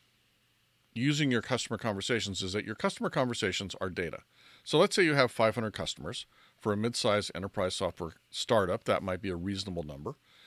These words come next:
And you talk to five of those customers, and three of the five mention a problem they're having that they think you could create a good solution for.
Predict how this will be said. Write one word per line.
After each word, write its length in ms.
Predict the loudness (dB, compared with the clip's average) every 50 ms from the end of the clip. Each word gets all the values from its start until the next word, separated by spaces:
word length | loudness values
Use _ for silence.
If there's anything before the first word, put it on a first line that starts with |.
| -20 -20 -20 _ _ 0
And 140 | 0 2
you 80 | 2 0
talk 240 | 0 0 0 0 0
to 100 | -2 -2
five 320 | 2 4 4 4 4 4
of 60 | 2
those 200 | 0 0 -2 -2
customers, 460 | -4 -6 -6 -6 -6 -6 -6 -4 -2 -2
and 140 | -2 -2
three 400 | -4 -6 -4 -2 0 2 2 2
of 160 | 2 0 -2 -2
the 100 | -4 -4
five 320 | -2 -2 -2 -2 -2 -2
mention 300 | -4 -6 -6 -6 -6 -6
a 60 | -8
problem 400 | -6 -4 -4 -2 -2 -4 -6 -6
they're 140 | -6 -6 -6
having 360 | -6 -6 -8 -8 -8 -10 -12 -14 _ -20 -20 -20 -20 -20 _
that 160 | -4 -4 0
they 140 | 2 2 0
think 300 | 2 0 -4 -6 -4 -4
you 120 | -6 -6 -6
could 240 | -6 -8 -8 -8
create 280 | -8 -6 -4 -4 -2 -2
a 40 | -4
good 200 | -6 -6 -6 -6
solution 380 | -6 -4 -4 -4 -4 -4 -6
for. 300 | -8 -8 -8 -10 -10 -12